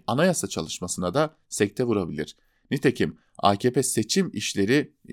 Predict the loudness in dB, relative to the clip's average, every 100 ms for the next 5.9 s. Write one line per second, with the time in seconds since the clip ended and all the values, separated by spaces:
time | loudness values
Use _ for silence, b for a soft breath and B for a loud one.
0 | 0 0 2 0 0 0 0 -2 -4 0
1 | 2 2 2 0 -2 0 2 0 -2 0
2 | 2 2 2 0 -2 -2 2 2 2 0
3 | -2 -2 -2 -2 6 6 6 0 _ _
4 | _ _ _ -6 -2 0 2 6 6 6
5 | 2 2 -2 -2 -2 2 4 4 2